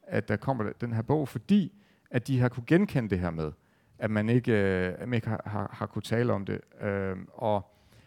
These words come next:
især har jeg fået beskeder fra sønner til fædre, der har arbejdet på Cheminova, og som er blevet syge af at arbejde derude. Og hvor de har haft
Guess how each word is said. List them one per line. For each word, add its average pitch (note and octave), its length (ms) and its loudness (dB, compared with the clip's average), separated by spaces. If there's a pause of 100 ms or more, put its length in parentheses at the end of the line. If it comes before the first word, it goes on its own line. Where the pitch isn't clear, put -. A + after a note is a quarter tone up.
(160)
især D3 320 4
har G#2+ 100 4
jeg G#2+ 100 4
fået A#2+ 180 0
beskeder A#2+ 300 0
fra G2+ 300 -2 (1120)
sønner D#3+ 460 4 (540)
til A#2+ 240 2
fædre, C3+ 480 8
der G#2 80 4
har G2+ 120 2
arbejdet F#2 500 0
på F#2+ 160 -10
Cheminova, G2 420 -4
og - 160 -6
som G2+ 280 -6
er B2 140 -6
blevet G2 240 -2
syge A#2 400 -2
af G2+ 60 0
at F2+ 380 -4
arbejde F#2+ 280 -4
derude. F#2 240 -8 (360)
Og B2 100 -2
hvor A#2 100 6
de C#3+ 200 8
har B2+ 180 8
haft B2 300 2